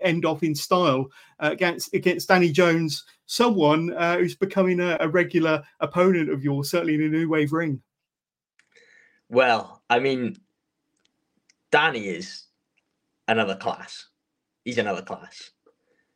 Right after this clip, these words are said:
Speaker 2: I mean, what more is there to say? Like, he is one of the best wrestlers I've been in there with.
Speaker 1: Really?
Speaker 2: I've gotta say, he is. A very hard-hitting style.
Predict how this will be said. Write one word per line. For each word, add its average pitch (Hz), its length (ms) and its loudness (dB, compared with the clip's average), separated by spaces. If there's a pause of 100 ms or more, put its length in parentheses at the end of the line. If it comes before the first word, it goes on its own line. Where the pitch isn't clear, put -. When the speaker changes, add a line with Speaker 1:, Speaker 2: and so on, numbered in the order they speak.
(280)
Speaker 2:
I 113 80 2
mean, 127 400 -4 (1800)
what 120 140 6
more 104 180 -2
is 98 60 -8
there 95 140 -6
to - 100 -12
say? 104 280 2 (160)
Like, 117 240 0 (200)
he 147 500 0 (1000)
is 117 120 -4
one 127 160 4
of 117 60 0
the 110 80 2
best 113 300 0
wrestlers 101 340 -2
I've 95 200 -2
been 95 140 -4
in 87 100 -8
there 85 160 -12
with. 85 200 -12 (540)
Speaker 1:
Really? 139 460 -2 (640)
Speaker 2:
I've 110 180 0
gotta 95 220 2
say, 95 240 -10
he 98 160 -4
is. - 260 -8 (580)
A 107 100 2
very 113 280 2
hard-hitting 98 680 0
style. 98 500 -6